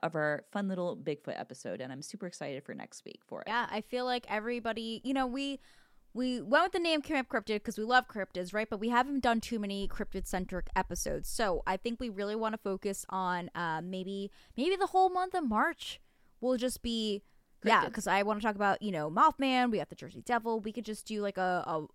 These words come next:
Speaker 2: big focus, and maybe we'll throw in an episode of something else so people don't get bored of cryptids, but
Speaker 1: Yeah, I think, too, uh, we had discussed maybe, like, leprechauns and fairies
Speaker 2: Yeah,
Speaker 1: and
Speaker 2: so,
Speaker 1: stuff
Speaker 2: like,
Speaker 1: for,
Speaker 2: folklore
Speaker 1: uh,
Speaker 2: and
Speaker 1: good old
Speaker 2: mytholo-,
Speaker 1: Saint
Speaker 2: yeah,
Speaker 1: Patty's.
Speaker 2: mythology kind of
Speaker 1: Yeah,
Speaker 2: stuff. I
Speaker 1: love
Speaker 2: think
Speaker 1: that.
Speaker 2: that's really great for us, and that, um, would be something maybe you guys wanna see. So,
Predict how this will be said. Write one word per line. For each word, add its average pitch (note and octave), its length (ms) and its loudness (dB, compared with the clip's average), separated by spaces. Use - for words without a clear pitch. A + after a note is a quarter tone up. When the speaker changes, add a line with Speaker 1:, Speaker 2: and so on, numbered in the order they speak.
Speaker 2:
big A3+ 180 0
focus, G#3 340 -2
and A#3+ 80 -2
maybe D#4+ 160 0
we'll C4 140 4
throw G#3+ 220 0
in G3+ 80 0
an - 20 0
episode F3+ 260 -2
of F3 80 -4
something E3 280 -8
else E3 160 -4
so D#3+ 80 -8
people - 240 -10
don't E3+ 140 -8
get D#3+ 140 -10
bored D#3 200 -6
of - 100 -18
cryptids, - 380 -12
but G3 260 -2
Speaker 1:
Yeah, D4 400 4
I B3 120 8
think, C4+ 260 -2
too, B3+ 240 -2
uh, G3+ 180 6
we A3 100 2
had G#3+ 100 2
discussed G#3+ 340 -2
maybe, G3+ 180 0
like, E3+ 180 -2
leprechauns F#3+ 720 0
and F3 120 -2
fairies F3 180 0
Speaker 2:
Yeah, G#3 300 6
Speaker 1:
and D#3 80 -2
Speaker 2:
so, G3 160 0
Speaker 1:
stuff G#3+ 60 4
Speaker 2:
like, G#3+ 160 2
Speaker 1:
for, E4 300 6
Speaker 2:
folklore E4+ 340 2
Speaker 1:
uh, E4 80 2
Speaker 2:
and A#3 120 0
Speaker 1:
good - 100 4
old - 80 0
Speaker 2:
mytholo-, A#3+ 160 4
Speaker 1:
Saint - 160 -2
Speaker 2:
yeah, F3+ 140 2
Speaker 1:
Patty's. E3 220 2
Speaker 2:
mythology A#3+ 500 -2
kind D3+ 140 -2
of E3 60 0
Speaker 1:
Yeah, F3 180 2
Speaker 2:
stuff. A3 180 -2
I D#3 60 -4
Speaker 1:
love F3 100 -4
Speaker 2:
think G#3 120 -6
Speaker 1:
that. - 20 -10
Speaker 2:
that's A3+ 180 -8
really F#3 220 -8
great F3+ 260 -8
for F3 160 -6
us, E3 200 -6
and E3+ 140 -8
that, E3+ 240 -6
um, D#3 440 -8
would F#3+ 120 -8
be F#3+ 80 -6
something F3+ 300 -10
maybe E3 180 -10
you D#3+ 60 -10
guys D#3 160 -10
wanna E3 120 -14
see. E3 220 -12
So, D#3 300 -10